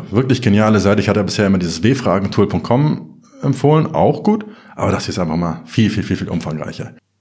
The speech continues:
Wie gesagt, findet ihr in den Shownotes verlinkt oder im Artikel unter thomas dahmann punkt com slash w w neununddreißig. Und ein zweiter Tipp diese Woche noch, geniale Marketingbücher von Seth Godin.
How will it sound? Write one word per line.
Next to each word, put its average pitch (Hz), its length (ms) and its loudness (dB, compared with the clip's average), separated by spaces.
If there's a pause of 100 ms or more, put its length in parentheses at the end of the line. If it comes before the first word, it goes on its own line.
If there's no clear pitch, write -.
(200)
Wie 113 120 2
gesagt, 98 340 0
findet 127 240 2
ihr 123 60 2
in 104 60 6
den 101 80 4
Shownotes 104 360 2
verlinkt 95 640 0
oder 98 280 2
im 92 100 2
Artikel 90 400 0
unter 82 380 -2 (120)
thomas 147 280 2
dahmann 95 300 4
punkt 90 220 -2
com 87 260 0
slash - 560 -2 (100)
w 82 220 0
w 92 260 2
neununddreißig. 85 960 -2 (1700)
Und 151 180 2
ein 135 100 4
zweiter 98 320 0
Tipp - 180 -2
diese 90 220 0
Woche 95 240 0
noch, 90 300 -2 (300)
geniale 117 360 4
Marketingbücher 90 760 0
von 82 220 -2
Seth 85 300 -4
Godin. 92 560 2